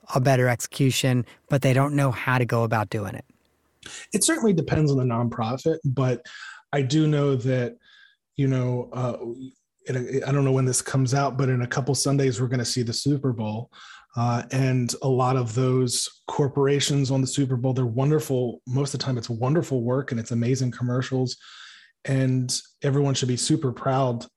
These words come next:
Speaker 2: uh, to, you know, be in the Super Bowl as, like, a, as an agency or anything like that.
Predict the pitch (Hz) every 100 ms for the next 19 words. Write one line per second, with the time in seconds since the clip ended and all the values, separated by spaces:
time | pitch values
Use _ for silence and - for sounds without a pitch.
0 | - 123 117 - 123 107 - 110 92 160
1 | 131 - 110 110 113 110 110 110 104 -
2 | 107 - - - - 139 123 123 135 127
3 | 127 - 127 120 120 117 123 117 113 -
4 | 120 117